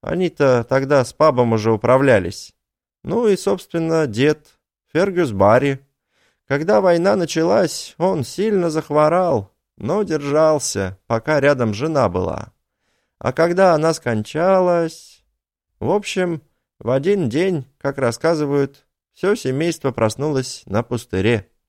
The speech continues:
Фергюс Барри исчез, вместе с пабом "Счастливчик" и годовым запасом лучшего эля в округе.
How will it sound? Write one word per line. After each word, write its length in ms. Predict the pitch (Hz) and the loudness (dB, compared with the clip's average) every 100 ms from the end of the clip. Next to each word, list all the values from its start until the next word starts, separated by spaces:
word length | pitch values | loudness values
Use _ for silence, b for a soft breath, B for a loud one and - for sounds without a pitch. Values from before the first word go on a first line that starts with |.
| _ _ _ _ _ _ | _ _ _ _ _ _
Фергюс 460 | 190 202 151 143 | 0 0 0 -2
Барри 460 | 135 175 190 165 - | 2 4 4 2 -2
исчез, 800 | 117 120 - 160 165 - - - _ _ _ | -6 -6 -6 -4 -4 -4 -10 -16 _ _ _
вместе 420 | 104 143 180 - 127 | -10 -6 -6 -4 -8
с 80 | |
пабом 380 | - 175 151 120 | -2 0 2 0
"Счастливчик" 840 | - 123 - 196 185 - 139 - _ _ _ _ _ - | -2 -8 -6 -4 -4 -4 -6 -6 _ _ _ _ _ -2
и 280 | 226 208 - _ | 0 0 -4 _
годовым 600 | - 120 113 120 202 170 | -4 2 2 4 2 2
запасом 560 | 113 107 156 165 117 101 | 2 2 0 0 -2 -2
лучшего 560 | 127 160 - 113 104 - | -2 -6 -4 0 0 2
эля 320 | 123 151 123 | 2 2 2
в 60 | 113 | 2
округе. 680 | - - 117 123 80 73 | 0 0 0 0 -6 -12